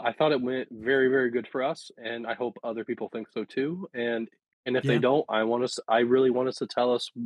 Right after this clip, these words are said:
Speaker 1: where we did wrong.
Speaker 2: Yeah, yeah,
Speaker 1: I am
Speaker 2: definitely.
Speaker 1: excited to hear all about it.
Speaker 2: <laughs> Definitely. Hit us up in the comments if you
Speaker 1: Yep.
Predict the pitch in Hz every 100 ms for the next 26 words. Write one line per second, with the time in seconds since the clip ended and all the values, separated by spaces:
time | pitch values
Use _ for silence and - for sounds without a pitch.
0 | 113 113 - 123 131 127 127 123 113 90
1 | 78 - - _ _ _ _ _ 143 170
2 | 135 110 110 139 110 110 - 117 123 117
3 | 123 120 120 113 98 95 98 _ 113 -
4 | 139 156 147 - 135 151 170 156 156 139
5 | 147 160 151 143 143 139 143 139 135 -
6 | -